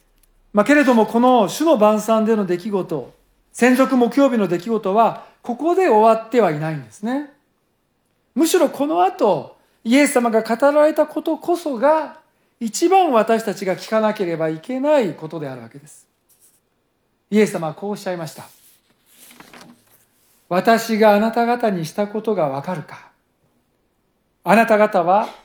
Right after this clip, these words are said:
私を先生とか主とか呼ぶ。そのように言うのは正しい。私はそうである。ところで、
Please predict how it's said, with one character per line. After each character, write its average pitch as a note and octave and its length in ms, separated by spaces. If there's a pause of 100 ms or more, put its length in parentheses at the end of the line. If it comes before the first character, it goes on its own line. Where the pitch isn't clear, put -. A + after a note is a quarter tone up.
私 G#3 400
を A3 120
先 A#3+ 320
生 C4 260
と F3+ 160
か D3+ 160
主 - 260
と C#4 140
か C#3 120
呼 A#2 120
ぶ。 A#2 160 (760)
そ - 180
の A#3+ 120
よ D#4 160
う F4 60
に A#3 100
言 G3 100
う G3+ 40
の E3+ 80
は A#2 80
正 C#3 340
し - 140
い。 A#2 100 (640)
私 D#3+ 360
は F#3 100
そ F3+ 220
う - 20
で A#2 120
あ - 80
る。 - 60 (1040)
と F3+ 120
こ F#3+ 120
ろ G3+ 80
で、 E3+ 320